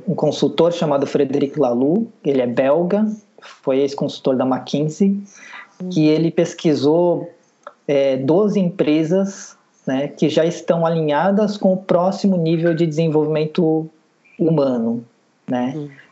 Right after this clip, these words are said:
Speaker 1: Ele, ele diz que toda vez que a humanidade passa por um grande salto tecnológico, isso aumenta a complexidade e os, e faz com que o ser humano aprenda uma nova forma de trabalhar, de trabalhar junto, de colaborar, né?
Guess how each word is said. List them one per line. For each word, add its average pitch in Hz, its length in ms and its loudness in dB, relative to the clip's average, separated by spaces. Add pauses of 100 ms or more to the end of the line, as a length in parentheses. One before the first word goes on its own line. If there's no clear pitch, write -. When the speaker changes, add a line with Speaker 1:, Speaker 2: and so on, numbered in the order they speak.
(160)
Speaker 1:
Ele, 147 240 0
ele 147 180 2
diz 147 180 -2
que - 140 -4
toda 175 240 2
vez 170 280 0
que 139 920 -2 (300)
a 143 100 0
humanidade 143 580 0
passa 143 300 -2
por - 160 -4
um 143 80 -2
grande 170 300 2
salto 151 320 0
tecnológico, 139 920 -2 (600)
isso 165 240 0
aumenta 180 380 2
a 190 40 0
complexidade 165 1120 0
e 156 120 0
os, - 300 -6
e 196 100 -2
faz 160 340 0
com 175 140 -2
que - 140 -2
o 160 40 2
ser 165 240 0
humano 160 240 0
aprenda 175 400 2
uma 180 140 0
nova 180 280 2
forma 170 360 0
de 160 100 -8
trabalhar, 139 600 0 (440)
de - 140 -8
trabalhar 151 380 2
junto, 135 400 -2
de - 100 -8
colaborar, 131 640 0
né? 123 240 -8